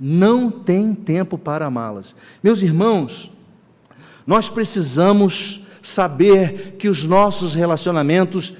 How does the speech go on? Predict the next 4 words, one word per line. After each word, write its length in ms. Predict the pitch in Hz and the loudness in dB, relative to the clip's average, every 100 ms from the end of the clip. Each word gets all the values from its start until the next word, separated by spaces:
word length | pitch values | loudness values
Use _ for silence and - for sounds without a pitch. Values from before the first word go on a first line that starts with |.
| - - | -20 -20
demandam 800 | - 127 202 160 175 196 190 180 | -2 2 2 2 2 4 2 2
amor, 760 | 185 165 156 208 - - - - - - - _ _ _ _ - | 0 2 6 6 6 -2 -10 -14 -20 -20 -20 _ _ _ _ -6
demandam 540 | 147 214 202 220 208 202 | 2 4 4 4 2 2
compreensão, 1200 | 202 196 202 208 208 - - 190 208 196 151 | 0 -2 0 2 2 0 0 2 4 2 -2